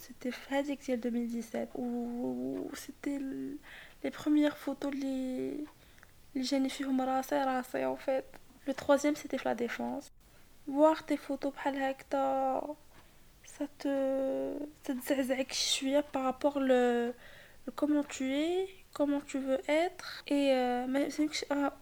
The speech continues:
là, c'est plus, c'est plus, euh, profond que phy-, que question de physique, pour te dire. Déjà, mais quand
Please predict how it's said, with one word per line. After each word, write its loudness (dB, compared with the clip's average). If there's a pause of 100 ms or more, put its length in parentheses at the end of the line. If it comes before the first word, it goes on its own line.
(200)
là, 4
c'est -2
plus, 4
c'est -4
plus, 2
euh, 2 (120)
profond 0 (100)
que 2
phy-, -6
que -6 (180)
question -4
de -2
physique, -6
pour -8
te -6
dire. -4 (720)
Déjà, 4
mais 4
quand 0